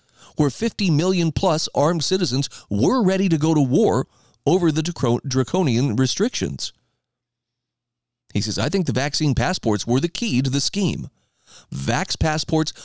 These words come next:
would have given the establishment full spectrum dominance of the economy, with people unable to get jobs or purchase necessities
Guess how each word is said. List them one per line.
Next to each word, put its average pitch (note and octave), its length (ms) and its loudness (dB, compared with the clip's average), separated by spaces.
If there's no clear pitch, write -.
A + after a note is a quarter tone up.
would A2+ 140 2
have A#2 160 0
given C#3+ 260 0
the E3+ 140 0
establishment B2+ 640 -2
full E3+ 400 0
spectrum F3 480 0
dominance B2+ 500 0
of G2 60 -6
the D2+ 100 -2
economy, B2 500 -2
with - 180 -4
people C3+ 420 -2
unable F3 380 0
to D3+ 80 0
get C#3 220 -2
jobs A#2 360 0
or E3 160 2
purchase - 480 -2
necessities A2 640 -2